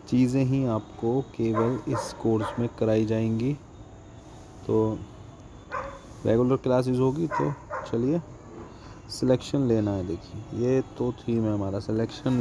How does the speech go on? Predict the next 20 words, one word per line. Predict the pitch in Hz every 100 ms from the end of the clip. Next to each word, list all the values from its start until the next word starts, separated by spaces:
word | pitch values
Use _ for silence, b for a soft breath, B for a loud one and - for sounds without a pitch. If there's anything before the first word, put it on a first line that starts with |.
| 110
लेना | 113 110 107
है। | 110 107 101 95
जो | 104 117 120
enforcement | 117 120 113 120 117 117
officer, | 117 120 123
account | 113 113 107
officer | 110 110 107 113
में | 110
रह | 98 110
गए | 113 117
हैं, | 120 127 156 - B B B B B - 131
इस | 113
बार | 120 110 117 120
उनको | 113 107 120
इलेक्श-, | 110 104 104 - -
यहाँ | 110
पर | 107 110
selection | - 104 104 - 107
अपना | 98 110 120
लेना | 117 95 95 101